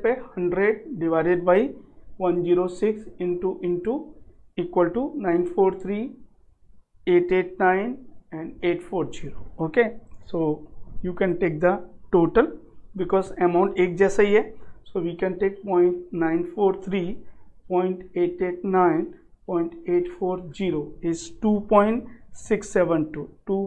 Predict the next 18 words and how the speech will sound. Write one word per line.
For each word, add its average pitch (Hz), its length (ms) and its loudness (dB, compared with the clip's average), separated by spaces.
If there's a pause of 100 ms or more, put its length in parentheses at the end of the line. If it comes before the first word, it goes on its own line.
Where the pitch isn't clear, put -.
(100)
point 190 360 -2
six - 440 -4
seven 180 260 0 (140)
two 185 160 4 (2250)
cumulative 190 520 0
discounting 185 460 -2
factor। 190 280 -2 (720)
So 202 100 0 (300)
two 226 480 -2
point 185 420 4 (180)
six - 540 -6 (280)
seven 180 340 2 (160)
two 185 420 -2 (500)
into 190 440 0 (2000)
two 208 200 -2
hundred 196 540 0
into 196 300 -4 (100)
two 202 140 -2